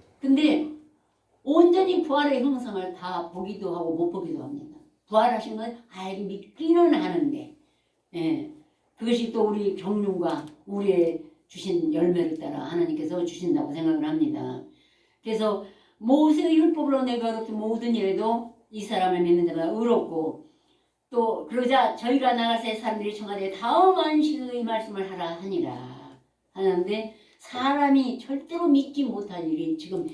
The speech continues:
일어났기 때문에 우리 교회가 제가, 제가, 어, 유튜브에도 내보냅니다. 그래서 보는 사람이 있습니다. 몇십 명. 근데 믿지 못하기 때문에 찾지를 않습니다. 여기 십 년을 들어도 아직 믿음이 온전히 안 온 사람이 있는데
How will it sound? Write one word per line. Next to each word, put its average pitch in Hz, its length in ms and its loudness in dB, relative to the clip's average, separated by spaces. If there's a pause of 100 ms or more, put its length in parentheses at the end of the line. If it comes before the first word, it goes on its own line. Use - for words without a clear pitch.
(100)
일어났기 220 640 0
때문에 214 460 0 (260)
우리 320 280 8
교회가 285 400 0
제가, 220 300 -6
제가, 233 520 -2 (240)
어, 294 400 -6 (340)
유튜브에도 254 680 2
내보냅니다. 170 760 -2 (640)
그래서 262 200 -6
보는 320 340 6
사람이 226 420 -2
있습니다. 202 440 -4
몇십 165 360 0
명. - 220 -6 (540)
근데 285 540 4
믿지 320 460 0
못하기 269 520 2
때문에 - 280 -2
찾지를 208 760 -10
않습니다. 160 540 -6 (680)
여기 277 340 8
십 370 260 -4
년을 370 340 4
들어도 330 360 2
아직 262 260 -2
믿음이 233 360 -4
온전히 175 500 0
안 175 100 -2
온 180 140 0
사람이 147 280 -4
있는데 139 500 -6